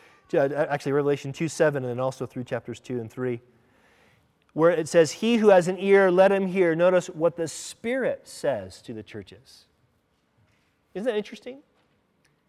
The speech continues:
That Jesus didn't say, "He has an ear to hear, let him hear," as a resurrected Christ. He says, "Hear what the Spirit is saying as you're reading this word that's been written down for your benefit."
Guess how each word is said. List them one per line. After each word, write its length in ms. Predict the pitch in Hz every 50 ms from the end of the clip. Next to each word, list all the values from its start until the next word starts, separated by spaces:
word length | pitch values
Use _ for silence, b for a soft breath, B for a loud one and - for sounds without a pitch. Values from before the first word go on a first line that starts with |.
| _ _ _ _ _ _ _
That 120 | - 180
Jesus 260 | 175 147 196 233 233 -
didn't 160 | 226 196 175
say, 260 | - 185 175 160 160
"He 160 | 165 151 - 208
has 160 | 180 165 151
an 80 | 160
ear 160 | 170 165 160 160
to 60 | 156
hear, 140 | 151 160 156
let 180 | 147 156 151
him 100 | 151 147
hear," 340 | 147 151 160 156 156 143 139
as 140 | 143 131 120
a 40 | 143
resurrected 420 | 147 147 135 143 143 131 - 131
Christ. 240 | 127 - 135 120 -
He 60 | -
says, 180 | 139 139 131 -
"Hear 140 | - - 196
what 120 | 185 165
the 80 | - 151
Spirit 480 | - - - - _ 180 170 165 160
is 120 | 147 143 -
saying 340 | - - 147 139 131 123 110 b b b b
as 280 | - 147 156 165 160 127
you're 300 | 147 170 170 170 165 160
reading 540 | 147 143 170 202 208 208 208 202 196 185 170
this 260 | 165 160 - - -
word 320 | 156 151 151 147 131 110
that's 160 | 98 139 135 _
been 220 | - 120 117 117
written 320 | 120 143 135 139 131 123
down 280 | 113 127 120 113 107 104
for 140 | 92 _ 110
your 140 | 104 104 104
benefit." 580 | 92 92 98 95 95 90 _ - - _ _